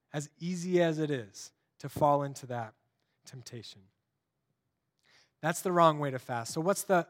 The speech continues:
right way to fast? Listen, it doesn't matter what you're fasting for. A lot of people question, like, "Oh, well, what do I even fast for?"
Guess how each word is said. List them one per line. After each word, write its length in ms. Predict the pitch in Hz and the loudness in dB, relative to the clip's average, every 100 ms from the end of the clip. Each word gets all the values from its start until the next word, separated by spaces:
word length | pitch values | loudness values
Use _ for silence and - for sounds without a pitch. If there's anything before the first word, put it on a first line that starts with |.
| _ | _
right 380 | 147 156 175 160 | 2 6 6 6
way 180 | 151 147 | 0 0
to 80 | |
fast? 500 | 131 143 123 110 - - | -2 -2 -2 -4 -14 -6
Listen, 340 | 165 - 143 - _ - - | -4 -2 -6 -10 _ -20 -8
it 100 | 165 | 2
doesn't 240 | 214 262 | 4 6
matter 200 | 254 247 | 6 8
what 280 | 202 180 185 | 8 6 6
you're 120 | 180 | 2
fasting 540 | 170 170 165 156 160 147 | 4 8 8 6 -4 -8
for. 360 | - 170 139 | 0 2 4
A 60 | 135 | 6
lot 180 | 175 226 | 6 6
of 60 | |
people 280 | 262 247 233 | 4 0 2
question, 340 | - 196 - | 6 6 4
like, 120 | 175 165 | 0 6
"Oh, 180 | 214 | 6
well, 180 | 151 139 | 6 2
what 120 | 139 | 2
do 120 | 185 208 | 4 6
I 140 | 208 | 6
even 180 | 208 185 | 4 -2
fast 360 | - 160 185 | 2 2 2
for?" 220 | - 135 | -2 -6